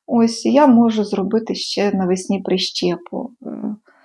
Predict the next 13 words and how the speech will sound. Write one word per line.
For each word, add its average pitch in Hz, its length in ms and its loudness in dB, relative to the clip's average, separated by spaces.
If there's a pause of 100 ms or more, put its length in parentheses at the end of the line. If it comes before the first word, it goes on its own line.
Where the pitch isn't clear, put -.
(760)
ну 269 200 10
і 226 160 6
хочу 233 320 2
так 196 260 -4
повторити 392 600 2
ще, 240 380 2
що 220 440 -4
винограду, 285 800 4 (360)
по 254 100 0
суті, 320 380 -2
поганого 220 800 4
не 247 80 6
буває. 202 560 2